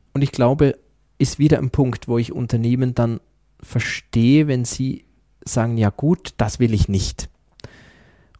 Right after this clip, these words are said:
Und ich weiß ja selbst nicht, wie ich, wie ich in einer solchen Lage reagieren würde, muss ich fairerweise sagen. Ähm, und dennoch, wenn man sich überlegt, jemand hat so viel kriminelle Energie, dass er bei mir illegal einbricht,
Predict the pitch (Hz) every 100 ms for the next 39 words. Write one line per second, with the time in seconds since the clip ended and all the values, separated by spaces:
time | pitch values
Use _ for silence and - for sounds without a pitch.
0 | _ 120 123 123 - _ _ 143 143 143
1 | 143 123 127 - - 95 - 104 101 98
2 | - 117 113 120 127 120 110 107 117 117
3 | - 110 107 113 117 113 117 104 104 123
4 | 117 107 107 120 135 - 123 - - -
5 | 110 107 104 104 98 95 101 120 117 -
6 | - - - _ 110 110 113 113 110 _
7 | _ _ - - - 117 - 127 127 107
8 | 113 117 120 113 107 107 107 98 - -
9 | - - - - 185 113 131 120 127 -
10 | 123 127 147 - - 113 101 104 120 -
11 | 117 110 98 90 82 _ _ - 107 104
12 | 107 113 117 - 135 139 127 127 - 104
13 | 104 95 110 - - -